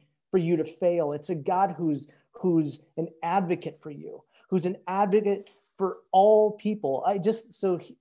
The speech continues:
one of the lines in this thing that really just rocks me is when the prophet says, "I will turn my mountains into roads, my highways will be raised up, and they will come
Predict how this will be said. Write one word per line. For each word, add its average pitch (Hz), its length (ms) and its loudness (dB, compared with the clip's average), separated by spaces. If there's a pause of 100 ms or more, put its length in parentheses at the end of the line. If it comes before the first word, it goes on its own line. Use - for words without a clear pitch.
(100)
one 180 320 -4
of 226 80 -2
the 190 80 -2
lines 147 420 -6
in 151 120 -8
this 147 180 -8
thing 151 160 -4
that 143 160 -6
really 165 240 0
just 147 240 -10
rocks 147 340 -6
me 139 240 -10 (680)
is 143 320 -6 (1400)
when 185 120 2
the 170 80 0
prophet 185 340 -2
says, 156 260 -2
"I 175 120 2
will 202 160 0
turn 202 240 -4
my 160 140 0
mountains 165 680 -2
into 151 240 -6
roads, 147 540 -2
my 147 100 -6
highways 175 760 0
will 147 160 -6
be 139 200 -6
raised 151 500 -4
up, 147 320 -10 (240)
and 160 200 -2
they 165 120 4
will 156 160 -2
come 170 600 -8